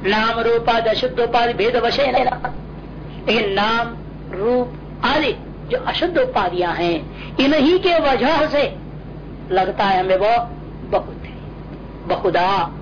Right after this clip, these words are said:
अनेक प्रकारम यह करोति स्वात्म सत्ता मात्रेण अचिंत्य शक्तित्वा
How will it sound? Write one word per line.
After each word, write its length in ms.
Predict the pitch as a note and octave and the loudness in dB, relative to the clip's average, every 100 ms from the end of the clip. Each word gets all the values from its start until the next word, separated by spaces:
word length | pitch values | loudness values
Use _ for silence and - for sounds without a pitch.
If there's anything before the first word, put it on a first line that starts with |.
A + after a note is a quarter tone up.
| - - | -12 -6
अनेक 500 | F3 F#3+ G3 G#3+ A#3 | -2 2 4 2 2
प्रकारम 760 | G#3+ F#3 F3+ E3+ E3 F3 F3 F3 | 2 2 2 2 2 0 0 2
यह 200 | F3 G3 - G3+ | 2 0 -2 0
करोति 680 | E3+ E3+ E3 F#3 G3+ F3 - - - - - - - - - - - | 4 4 4 2 0 -2 -8 -10 -12 -12 -12 -12 -10 -10 -10 -6 0
स्वात्म 420 | C4 C4+ D4 - | 2 2 0 0
सत्ता 340 | B3+ B3 C4 A#3+ | -2 0 2 2
मात्रेण 580 | A#3 A3+ - A#3 A#3 A3 G3 F3 - - - | 2 0 -2 0 2 4 4 2 -2 -6 -4
अचिंत्य 520 | F3+ - A#3+ A#3 G3 | -2 0 0 -2 -4
शक्तित्वा 440 | F3+ - E3+ F3+ | -6 -6 -6 -4